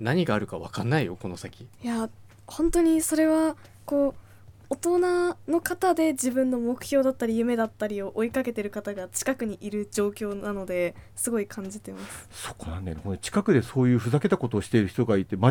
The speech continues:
Speaker 3: 面目にふざけたことをしている人がいるっていうのはやっぱ違う。
Speaker 1: 違いますね。
Speaker 2: 違います、違います。
Speaker 3: それも身近で。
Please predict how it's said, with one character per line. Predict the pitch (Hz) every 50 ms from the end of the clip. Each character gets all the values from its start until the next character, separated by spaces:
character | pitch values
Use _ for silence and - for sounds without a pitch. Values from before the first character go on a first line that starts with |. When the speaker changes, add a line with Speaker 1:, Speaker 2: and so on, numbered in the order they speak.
| 131 180
Speaker 3:
面 | 202 208
目 | 202 202
に |
ふ | 190 202
ざ | 190 196
け | 185 233
た | 202 202
こ | 147 123
と | 113 113
を |
し | 113
て | - 107
い | 101
る |
人 | 87 107
が | 104 92
い | 95
る | 101
っ | 104
て | - - 95
い |
う | 85
の | 85
は | 80 78 -
や |
っ | -
ぱ | - -
違 | - - - 113
う。 | 113 143 165 165 170 170 175 165 135
Speaker 1:
違 | 107
い | -
ま | - 113 113
す | 117 269
ね。 | 269
Speaker 2:
違 |
い | 262
ま | 254 262
す、 | - 262 254
違 | 233
い | 233
ま | 240
す。 | 240 - - - - - 120 123
Speaker 3:
そ | 120 165
れ | 170 165
も | 120
身 | 101 104 101
近 | 107 117 117 120 104
で。 | 95 92